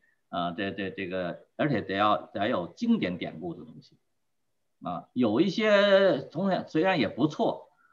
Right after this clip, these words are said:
啊，但是不能算经典典故，那也不行啊，所以有一些价值是不错的。呃，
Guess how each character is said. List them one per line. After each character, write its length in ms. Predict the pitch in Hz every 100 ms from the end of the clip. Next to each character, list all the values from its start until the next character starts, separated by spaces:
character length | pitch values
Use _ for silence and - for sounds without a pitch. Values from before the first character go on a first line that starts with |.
| _ _
啊， 240 | 95 95 -
但 180 | 160
是 60 | 120
不 280 | 117 - 147
能 100 | 196
算 240 | 214 240
经 240 | - 269 262
典 200 | 117 95
典 180 | 82 78
故， 240 | 87 -
那 140 | 90 82
也 140 | 67 -
不 60 |
行 220 | - - _ _ _ _ _ _ _ _ _
啊， 200 | 85 85
所 120 | - -
以 60 |
有 160 | 117 101
一 20 |
些 160 | 139 147
价 180 | 151
值 160 | 101 117
是 80 | 107
不 140 | 95
错 160 | 120 117
的。 160 | - -
呃， 300 | 90 82